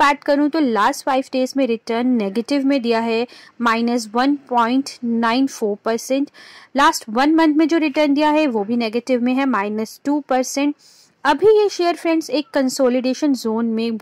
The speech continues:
मूवमेंट कर रहा है। आगे इस वीडियो में टारगेट्स भी डिस्कस करेंगे। वीडियो को एंड तक ज़रूर देखना because एंड में मैं आपको इसके टारगेट बताऊंगी। तो फ्रेंड्स, होल्डिंग की बात करें तो प्रमोटर होल्डिंग्स काफ़ी अच्छी है, सेवेंटी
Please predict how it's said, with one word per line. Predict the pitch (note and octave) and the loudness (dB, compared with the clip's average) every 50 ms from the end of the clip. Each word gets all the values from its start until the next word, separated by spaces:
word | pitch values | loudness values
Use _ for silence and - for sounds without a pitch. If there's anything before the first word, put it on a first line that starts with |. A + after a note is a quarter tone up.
| - A3 | -6 -4
मूवमेंट | A3 A3+ A3+ A3 A3 A3+ A#3 A#3+ A#3 - - | -2 -2 -2 -2 -2 -2 -2 -4 -4 -4 -2
कर | A#3 A#3 A#3+ | -2 0 0
रहा | A#3+ A#3+ A#3+ A#3 | 2 2 2 2
है। | A#3 A#3 A#3 B3 C4 C4+ _ - - - - - - - - - - | 0 0 -2 -4 -4 -6 _ -14 -20 -20 -20 -20 -20 -20 -10 -2 2
आगे | C4+ D4 D#4 D4+ F#4 | 4 4 4 4 2
इस | G4 F4 D#4+ | 2 2 2
वीडियो | E4 D#4+ C#4+ E4 E4+ D#4+ | 2 2 2 2 2 4
में | D#4+ E4 E4+ E4+ - - _ _ _ - | 4 2 2 0 -2 -10 _ _ _ 0
टारगेट्स | C#4+ B3 B3+ B3+ C4+ D4+ C#4 - D4+ | 2 2 2 2 0 -2 -2 0 -2
भी | D#4 | 0
डिस्कस | B3 C#4 C4 - - D4 C#4 - | 0 0 -2 -2 -2 -4 -2 -2
करेंगे। | - C#4 B3 A#3+ B3 A#3+ A#3+ B3 C4 C4 | -2 -2 -2 0 0 -2 -2 -2 -2 -2
वीडियो | A#3+ B3+ C#4 C4+ E4+ F4 | 0 0 0 0 0 0
को | E4 E4+ E4 | -2 -2 -2
एंड | - - B3+ B3+ C4 C4 | -2 0 0 0 0 0
तक | D4+ D4+ C4 | 0 0 -2
ज़रूर | A#3 A#3+ A#3 A3 A#3+ B3+ A#3 | 0 0 0 0 0 -2 -2
देखना | G#3+ A#3+ - - C4 B3+ A#3 | -4 -6 -6 -4 -6 -6 -4
because | B3+ - C#4 - - - | -4 -4 -4 -4 -4 -2
एंड | C4 C#4+ C#4 D4 | 0 0 2 2
में | D4+ D4 | 2 2
मैं | C4+ C#4 | 2 2
आपको | B3 A#3+ - - C4 | 0 0 -2 -2 -4
इसके | B3+ - - C#4 C#4 C4 - | -4 -4 -4 -6 -6 -6 -2
टारगेट | - B3 A3+ A3+ A3 A#3+ A3+ G3+ | -2 -2 0 0 -2 -4 -4 -4
बताऊंगी। | G#3 G3 F#3 F3+ F#3 F#3+ G3 G3 F#3+ G3 _ _ _ - - - - - - - _ - | -6 -8 -8 -8 -10 -10 -12 -14 -14 -16 _ _ _ -20 -20 -20 -20 -20 -20 -12 _ -6
तो | F4 | -4
फ्रेंड्स, | - F#4+ G4 G4 F#4+ - | 0 0 0 0 0 -2
होल्डिंग | - C4 B3 B3 B3+ A#3+ D4+ D#4+ D#4 | 0 2 4 4 4 4 2 2 2
की | E4 F4 | 2 2
बात | C#4+ C4+ C4 C4 - - | 2 2 2 2 0 -2
करें | C4+ C4 C#4 C#4+ | -2 0 -2 -2
तो | - E4 | -4 -6
प्रमोटर | D4+ - - D4 C4+ A#3+ A#3+ A#3+ C4 B3+ - F4 F4+ D#4+ | -6 -4 -2 -2 0 0 0 0 -2 0 0 0 0 0
होल्डिंग्स | C#4 C4 A#3+ A#3 A3 B3+ C4 B3+ - | 2 0 0 2 0 -2 -2 -2 -4
काफ़ी | - - A#3 G#3+ A3 - - D#4 D4 | -2 0 0 0 0 0 0 0 0
अच्छी | C4 - - - C4+ C4 | 0 -2 -2 -2 0 0
है, | C4 C#4+ | 0 0
सेवेंटी | - - - A#3 G3+ A3 A#3 A#3 A#3 C#4+ C#4 | -2 -2 -4 -4 -4 -2 -4 -4 -4 -4 -6